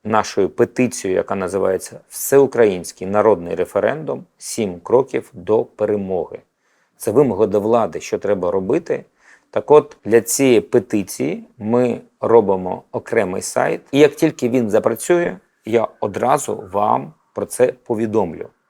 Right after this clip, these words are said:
І тому підпишіться зараз на наш канал, щоб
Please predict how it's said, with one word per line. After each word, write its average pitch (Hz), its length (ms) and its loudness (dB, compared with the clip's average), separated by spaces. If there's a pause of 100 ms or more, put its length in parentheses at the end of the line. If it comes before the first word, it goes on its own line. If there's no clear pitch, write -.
І 160 80 2
тому 120 520 2 (880)
підпишіться 135 640 2
зараз 92 580 0
на 104 120 -10
наш 92 280 -8
канал, 110 340 -2
щоб - 260 -6